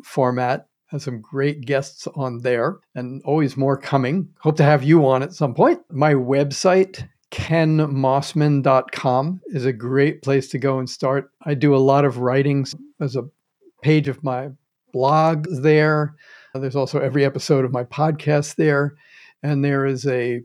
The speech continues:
program that I run a couple of times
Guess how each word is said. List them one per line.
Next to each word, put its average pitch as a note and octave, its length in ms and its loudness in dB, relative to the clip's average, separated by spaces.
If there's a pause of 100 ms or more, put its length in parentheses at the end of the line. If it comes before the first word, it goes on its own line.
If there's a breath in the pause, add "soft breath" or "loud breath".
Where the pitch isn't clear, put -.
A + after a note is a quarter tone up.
program D3+ 840 2
that B2+ 160 0
I B2+ 60 0
run B2+ 500 -2
a C#3+ 80 -6
couple C#3+ 300 -2
of C3+ 80 -2
times B2+ 720 -4